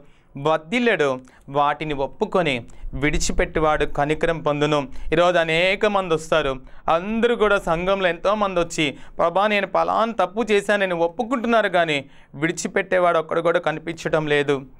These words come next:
విడిచిపెట్టాలని దేవుని వాక్యం సెలవిస్తూ ఉంది.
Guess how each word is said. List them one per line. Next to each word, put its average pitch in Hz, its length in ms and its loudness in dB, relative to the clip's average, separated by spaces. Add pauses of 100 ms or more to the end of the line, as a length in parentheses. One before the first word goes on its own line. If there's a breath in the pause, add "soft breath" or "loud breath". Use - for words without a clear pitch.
(160)
విడిచిపెట్టాలని 202 920 0
దేవుని 220 300 2
వాక్యం 202 360 0
సెలవిస్తూ 175 580 0
ఉంది. 156 300 0